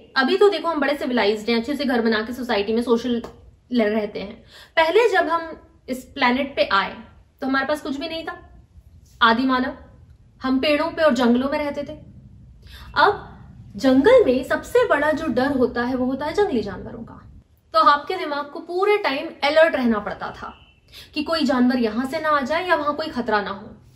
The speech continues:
अब इसको आप connect करना हमारी आज की daily life situation से। आपका दिमाग आज भी उतना ही alert है, उस वक्त पर तो fear of survival था, आज क्या है? कुछ नहीं।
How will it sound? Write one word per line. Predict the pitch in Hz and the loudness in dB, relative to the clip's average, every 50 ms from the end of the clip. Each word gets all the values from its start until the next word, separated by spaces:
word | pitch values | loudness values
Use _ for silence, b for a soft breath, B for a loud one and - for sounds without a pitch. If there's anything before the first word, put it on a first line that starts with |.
| - - - B B B B B B | -20 -20 -20 B B B B B B
अब | 320 - - - | 0 0 -2 -8
इसको | 330 - - - 466 494 494 | -12 -8 0 4 6 6 6
आप | 480 - - | 4 2 -4
connect | 339 339 359 349 - 339 - | -6 -6 -6 -8 -10 -6 -2
करना | 330 330 302 - 370 | 0 0 0 0 -2
हमारी | 381 381 330 339 330 339 370 359 370 - | -2 -2 -2 -2 -2 -2 -4 -2 2 4
आज | 254 269 285 277 - | 4 4 4 0 -4
की | - - 320 | -8 -4 -2
daily | 254 262 247 254 | 0 0 0 0
life | 254 254 254 254 | 0 -2 -4 -4
situation | - 247 - 240 208 196 196 - - - | -6 -8 -4 -4 -4 -4 -6 -8 -10 -12
से। | - - - - - - - - - - - - - - - - - - - - - - b b b b - - - - | -12 -14 -16 -18 -20 -20 -20 -20 -20 -20 -20 -20 -20 -20 -20 -20 -20 -20 -20 -20 -20 -20 b b b b -20 -20 -4 2
आपका | - 294 339 339 - - 480 | 4 4 4 4 2 0 2
दिमाग | 415 403 370 359 370 370 415 403 - - - - | 2 2 2 2 2 2 2 2 -2 -8 -4 -2
आज | 262 - - 320 339 339 - | 0 2 2 2 0 0 -2
भी | 294 269 320 392 | -2 4 8 8
उतना | 453 440 415 - 370 359 370 | 10 10 8 4 2 -4 -4
ही | 359 339 359 359 | -4 -4 -4 -4
alert | 320 277 262 240 240 240 240 240 | -2 -2 -2 -2 -2 -2 -2 -4
है, | 247 240 - - - - - - _ _ - | -6 -8 -8 -8 -12 -18 -20 -20 _ _ 2
उस | 403 480 - - - | 2 2 2 2 0
वक्त | 381 392 381 381 - 381 | 2 2 0 0 -4 -8
पर | 370 381 370 | -6 -4 -2
तो | 370 440 466 453 - | 0 0 0 0 0
fear | 359 370 370 | -2 0 0
of | 392 403 - - | -2 -2 -2 -4
survival | 370 320 294 277 254 269 262 349 381 370 | -2 0 0 0 0 0 -2 -4 -6 -8
था, | 370 262 269 262 240 - - - - - _ _ _ _ - _ _ _ _ - | -8 -6 -4 -4 -4 -4 -8 -14 -20 -20 _ _ _ _ -20 _ _ _ _ 2
आज | - 330 427 415 | 4 4 4 4
क्या | - - 466 427 | 2 2 0 0
है? | - 262 208 185 - - - - - _ _ _ _ _ _ _ - - - - | 0 -2 -8 -10 -12 -16 -20 -20 -20 _ _ _ _ _ _ _ -20 -10 -4 -2
कुछ | 415 415 - - | -2 -2 -2 -4
नहीं। | 240 - - - | -10 -12 -14 -18